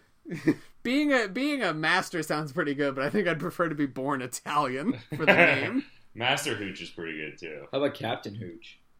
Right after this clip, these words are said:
Speaker 2: I might need a full
Speaker 3: He's a
Speaker 2: list of all
Speaker 3: military
Speaker 2: these
Speaker 3: man?
Speaker 2: names.
Speaker 1: <laughs> All right.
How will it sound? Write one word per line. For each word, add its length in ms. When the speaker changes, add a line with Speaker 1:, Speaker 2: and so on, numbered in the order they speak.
Speaker 2:
I 100
might 220
need 100
a 280
full 260
Speaker 3:
He's 100
a 40
Speaker 2:
list 100
of 60
all 80
Speaker 3:
military 240
Speaker 2:
these 100
Speaker 3:
man? 220
Speaker 2:
names. 180
Speaker 1:
<laughs> 80
All 120
right. 260